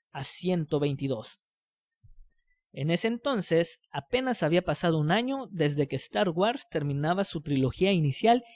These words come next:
y la gente seguía hablando de un asesino de máscara blanca que parecía ser inmortal y que años atrás había apuñalado a su hermana mayor con un cuchillo de cocina.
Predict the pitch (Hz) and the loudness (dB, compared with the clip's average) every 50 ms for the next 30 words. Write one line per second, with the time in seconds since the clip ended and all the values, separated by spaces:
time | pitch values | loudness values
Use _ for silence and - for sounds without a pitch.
0 | - _ _ - 247 269 269 240 - 226 240 233 220 208 220 - - 160 139 143 | -20 _ _ -6 -2 0 0 0 2 0 0 0 0 0 -2 0 0 0 2 4
1 | 165 170 160 147 151 165 180 185 180 175 170 147 131 131 147 165 170 170 160 - | 6 6 6 6 4 2 2 2 4 4 4 4 4 4 4 4 4 2 0 0
2 | 135 123 - 196 202 202 196 180 143 127 139 156 156 - - 156 135 123 123 156 | -6 -8 -4 -2 0 2 2 2 2 0 0 -2 -4 -4 -4 -4 -2 -2 2 2
3 | 190 220 214 208 - 233 226 - - - - _ _ _ - 135 - - 139 135 | 2 2 2 2 0 0 0 -2 -6 -14 -20 _ _ _ -6 -6 -4 -2 0 0
4 | 131 127 - - 208 220 226 226 220 196 - - - 180 180 190 202 180 156 135 | 0 0 -2 -2 -2 0 2 2 2 2 0 0 2 2 4 4 4 2 2 2
5 | 131 - - - 214 233 247 233 - _ _ _ _ _ - 247 - 320 320 330 | 0 0 2 4 4 6 4 4 -2 _ _ _ _ _ -8 -4 0 2 2 2
6 | 320 311 302 - 277 254 - 269 277 277 254 - 233 220 226 226 226 - 208 185 | 2 2 2 2 2 4 4 6 6 6 6 6 4 6 6 4 4 4 2 4
7 | 170 160 160 185 185 180 170 160 - - 143 127 139 160 175 180 175 165 143 127 | 4 6 6 6 8 8 6 4 4 2 0 2 2 2 2 2 2 2 0 2
8 | 135 160 196 214 185 - 147 147 170 175 151 - 151 139 - - 165 151 151 131 | 2 4 4 4 4 4 2 4 4 4 4 2 0 -2 0 0 2 4 6 6
9 | 127 120 - 131 - - - 135 127 131 104 - | 4 4 0 -4 -8 -6 -10 -10 -12 -12 -16 -18